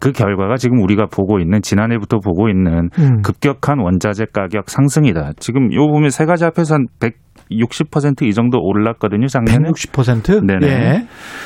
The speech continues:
Speaker 1: 근데 왜 이렇게 올랐냐? 채굴이 충분치 않기 때문인데.
Speaker 2: 음.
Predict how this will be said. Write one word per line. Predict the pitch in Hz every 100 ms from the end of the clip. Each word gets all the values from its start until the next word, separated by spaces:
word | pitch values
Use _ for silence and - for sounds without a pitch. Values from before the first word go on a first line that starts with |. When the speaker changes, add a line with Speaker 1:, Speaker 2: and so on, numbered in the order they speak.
| -
Speaker 1:
근데 | - 92
왜 | 113
이렇게 | 165 180
올랐냐? | 135 104 127 117 90 87
채굴이 | - 175 170 165
충분치 | - - 196 180 175 -
않기 | 107 95 95 -
때문인데. | - 131 110 92 90 117 92 76
Speaker 2:
음. | 151